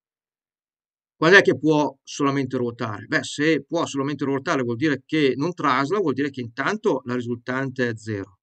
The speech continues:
perché se fosse diversa da zero il corpo tenderebbe a traslare. Può ruotare significa che il momento invece è diverso da zero.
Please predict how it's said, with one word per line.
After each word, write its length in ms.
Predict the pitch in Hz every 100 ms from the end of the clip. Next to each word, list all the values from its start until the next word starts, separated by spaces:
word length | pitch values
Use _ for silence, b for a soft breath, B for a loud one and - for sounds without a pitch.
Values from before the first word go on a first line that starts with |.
| _ _ _ _ _ _ _
perché 240 | - 117
se 480 | 117 135 135 135 139 _
fosse 800 | _ 135 139 139 143 131 123 _ _ _
diversa 420 | - 123 135 135
da 100 | 139
zero 280 | 120 127 131
il 100 | 123
corpo 400 | 117 123 120 123
tenderebbe 480 | 120 120 113 117 117 - -
a 80 | 131
traslare. 580 | 127 113 107 90 95 _ _ _ _ _ b b _ _ _ _ _ _ _ _ _ _ _ _ _ _ _ _ _ _ _ _ _ _ _ _ _ _ _ _ _ _
Può 160 | 170
ruotare 500 | 170 214 180 175 254
significa 480 | 254 165 131 143 220
che 140 | - 139
il 100 | 143
momento 680 | 202 139 107 - 160 196 -
invece 560 | 131 101 - 170 - _
è 140 | 127
diverso 520 | 131 - 123 - -
da 160 | 107 110
zero. 320 | 117 120 117